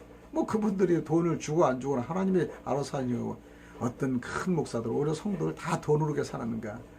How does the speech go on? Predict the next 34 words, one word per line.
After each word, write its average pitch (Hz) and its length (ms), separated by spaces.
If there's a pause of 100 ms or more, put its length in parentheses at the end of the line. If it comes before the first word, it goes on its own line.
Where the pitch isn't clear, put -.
(200)
장로 127 300
한 120 100
사람 120 160
세우면 120 280
얼마, 117 360
안수자 120 340
세우면 117 300
얼마. 117 320 (120)
아, - 380
진짜 151 560 (220)
장사꾼이죠. 175 760
그러면은 131 500 (300)
그런 220 280
분을 247 200
싹꾼이라고 185 640
하는 160 160
거예요. 135 140
우리 208 180
교회 202 160
같이 185 220
적은데 160 680 (220)
무슨 156 280
싹꾼이 208 400
될 165 180
게, 139 100
먹고 156 340
마실 175 320
것도 196 240
없어요. 156 640
그냥, 139 480
그냥 180 240
견디는 156 420
거고요. 123 340 (460)
의로 139 400